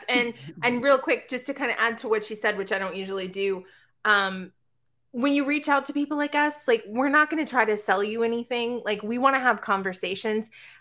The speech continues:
Speaker 1: Sometimes we can give you a breakthrough in, like, two seconds. You know, if she can tap into what it is that's going on, maybe you don't even realize it, and she can help you walk away with, like, that uh-huh that you're waiting for. Remember, people like us,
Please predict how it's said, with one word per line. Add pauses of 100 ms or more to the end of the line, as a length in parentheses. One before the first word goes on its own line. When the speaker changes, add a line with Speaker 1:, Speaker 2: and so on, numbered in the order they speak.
Speaker 1:
Sometimes
we
can
give
you
a
breakthrough
in,
like, (120)
two
seconds. (160)
You
know,
if
she
can
tap
into
what
it
is
that's
going
on,
maybe
you
don't
even
realize
it, (340)
and
she
can
help
you
walk
away
with,
like,
that (100)
uh-huh
that
you're
waiting
for.
Remember,
people
like
us,